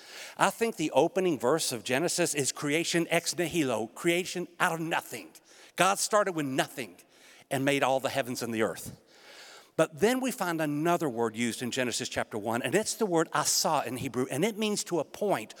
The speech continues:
or to arrange something. That what I think is occurring in this text is that God has created the heavens and the earth however many years ago he did. I'm comfortable with fourteen billion or whatever. Science will change its mind. When it does, I'm okay with that too.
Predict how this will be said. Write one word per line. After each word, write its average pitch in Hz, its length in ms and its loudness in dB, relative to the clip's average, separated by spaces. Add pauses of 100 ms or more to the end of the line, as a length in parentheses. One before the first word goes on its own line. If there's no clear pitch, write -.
(120)
or 180 180 2
to 170 200 -4
arrange 151 460 0
something. 98 480 -6 (500)
That 190 160 6
what 180 140 4
I 165 80 0
think - 320 -4
is 190 100 -2
occurring 214 440 0
in 127 80 0
this 120 200 0
text 127 320 0
is 120 80 -4
that 120 140 -2
God 208 220 2
has 165 120 -8
created 185 460 0
the 139 80 0
heavens 139 320 -2
and 123 80 0
the 123 120 0
earth 175 300 2
however 220 320 4
many 190 180 2
years 160 280 0
ago 147 180 -2
he 120 80 0
did. 135 320 2 (300)
I'm 220 160 4
comfortable 190 460 -2
with 151 100 -2
fourteen 160 400 0
billion 131 360 -2
or 127 120 4
whatever. 160 440 4 (420)
Science 196 300 2
will 165 80 -2
change 160 240 -2
its - 140 -8
mind. 139 240 2
When 156 120 4
it 151 100 0
does, 165 200 2
I'm 156 180 -2
okay 151 180 -4
with 135 100 -2
that 123 160 -2
too. 101 240 -4